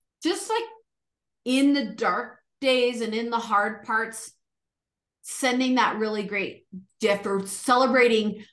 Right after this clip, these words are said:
a small win that I know will get us to, like, the ultimate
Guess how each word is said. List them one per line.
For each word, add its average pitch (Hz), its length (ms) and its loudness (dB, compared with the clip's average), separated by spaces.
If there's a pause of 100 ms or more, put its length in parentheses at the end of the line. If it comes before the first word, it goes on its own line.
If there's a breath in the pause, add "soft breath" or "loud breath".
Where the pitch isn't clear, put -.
(160)
a 220 160 2
small 214 540 2
win 208 280 -2
that 190 100 -2
I 185 140 -2
know 196 420 0
will 196 100 -6
get 190 180 -4
us 185 200 -8
to, 190 200 -2
like, 180 220 -2
the 185 80 -8
ultimate 180 560 -2